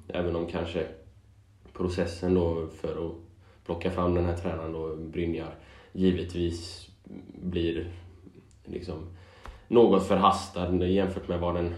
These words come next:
normalt sett hade varit då om man skulle plocka ut en ny tränare. Men, eh, ja, det känns ändå skönt, tycker jag, att, eh,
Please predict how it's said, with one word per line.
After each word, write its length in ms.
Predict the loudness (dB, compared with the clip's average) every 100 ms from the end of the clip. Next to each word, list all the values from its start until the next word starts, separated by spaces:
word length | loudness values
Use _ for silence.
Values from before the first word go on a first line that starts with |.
| -2
normalt 600 | 4 4 6 6 6 4
sett 180 | 0 -2
hade 180 | -2 -2
varit 280 | -4 -8 -8
då 80 |
om 180 | -6 -6
man 140 | -8 -10
skulle 340 | -10 -8 -10 -12 -20 -20 -16 -16 -16 -8
plocka 240 | -6 -4
ut 160 | -4 -4
en 80 | -6
ny 120 | -6
tränare. 380 | -8 -10 -10 -8
Men, 260 | 0 4 6
eh, 120 | 4 0 -10 -16 -20 -20 -20 -20 -20 -16
ja, 160 | -10 -10 -10 -6
det 180 | 2 4
känns 180 | 6 6
ändå 260 | 6 4
skönt, 340 | 4 4 4 2
tycker 200 | -2 -4
jag, 100 | -8 -12 -18
att, 300 | -20 -12 -4
eh, 300 | -2 -2